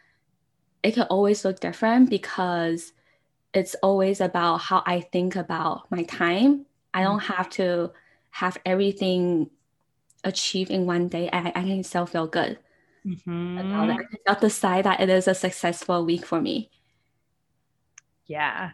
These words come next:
Speaker 2: that's so powerful. And it really is, like, we think we want someone else to tell us all the details and, uh, the step by step, but it's never a time problem. It's always a brain problem. And so someone could literally, I could come in and plan your week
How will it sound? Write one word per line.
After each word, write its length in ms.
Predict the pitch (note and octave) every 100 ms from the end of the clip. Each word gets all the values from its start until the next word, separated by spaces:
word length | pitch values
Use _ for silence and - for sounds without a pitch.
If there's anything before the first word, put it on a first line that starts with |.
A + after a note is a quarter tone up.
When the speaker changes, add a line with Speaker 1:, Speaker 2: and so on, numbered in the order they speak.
| _
Speaker 2:
that's 380 | F#3 - - -
so 340 | F#3 F#3 F#3 -
powerful. 600 | E3+ E3+ E3+ D#3 D#3 E3
And 120 | F#3+
it 140 | F#3 F3+
really 320 | G3 G3 C#3+
is, 340 | F3 E3 D#3
like, 300 | F3 E3 E3 -
we 160 | F#3+
think 320 | F#3 G3+ G#3 F#3+
we 120 | F#3+
want 240 | F3+ F3+
someone 280 | - F#3 F3+
else 360 | F3 F#3 G#3+ -
to 100 | - -
tell 200 | F3+ F3
us 200 | E3+ - -
all 320 | F#3 F#3 F3+
the 100 | F3+
details 760 | F#3 F3+ F3+ F3 E3+ E3+ E3+
and, 140 | F3 -
uh, 160 | F3+
the 100 | F3+
step 260 | - F#3+ -
by 160 | F3 F3
step, 340 | - G3 E3+ - - _ _ _
but 100 | F3
it's 160 | F#3+ G3
never 320 | F#3 F#3+ F3+
a 60 |
time 320 | F3+ - F3 E3+
problem. 260 | D#3+ E3+
It's 140 | E3 D#3
always 260 | F3 F3
a 40 | F3
brain 320 | F3 E3+ E3+
problem. 360 | - D3+ D#3 D#3+
And 140 | E3+
so 260 | E3+ F3 E3+
someone 360 | - F#3 F#3
could 140 | F3+ F3+
literally, 640 | F3+ - - F3 E3+ E3+ - _ -
I 100 | G3
could 240 | G3+ G3
come 140 | F#3+
in 220 | F3+ G3 G#3
and 100 | F3
plan 260 | F#3 F3+
your 180 | F3 F3
week 180 | F3+